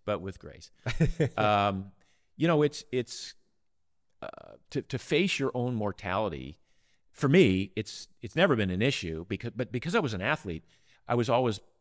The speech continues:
Speaker 1: uh, performance driven.
Speaker 2: Mm-hmm.
Speaker 1: And to this day, I'm like, "Oh, maybe I can set a P R and
Speaker 2: Mm-hmm.
Speaker 1: something new,
Speaker 2: Mm-hmm.
Speaker 1: right? I can set a personal record in, in some new thing that I've never tried before." And, um, I, I've sort of dropped that now.
Speaker 2: Yeah.
Speaker 1: So now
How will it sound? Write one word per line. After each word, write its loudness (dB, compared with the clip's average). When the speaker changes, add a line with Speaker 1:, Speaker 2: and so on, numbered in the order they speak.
Speaker 1:
uh, -6
performance -6
driven. -8
Speaker 2:
Mm-hmm. -4
Speaker 1:
And 0
to -2
this 0
day, -2
I'm -6
like, -6
"Oh, -18
maybe -6
I -8
can -14
set -12
a -12
P -6
R -6
and -12
Speaker 2:
Mm-hmm. -10
Speaker 1:
something 0
new, 6
Speaker 2:
Mm-hmm. -4
Speaker 1:
right? 4
I -4
can -4
set -4
a -4
personal -8
record 2
in, 0
in -2
some -2
new 2
thing 0
that 0
I've -4
never -2
tried -2
before." -8
And, 0
um, 2
I, 4
I've 0
sort -2
of -6
dropped -6
that -14
now. -12
Speaker 2:
Yeah. -2
Speaker 1:
So 2
now 0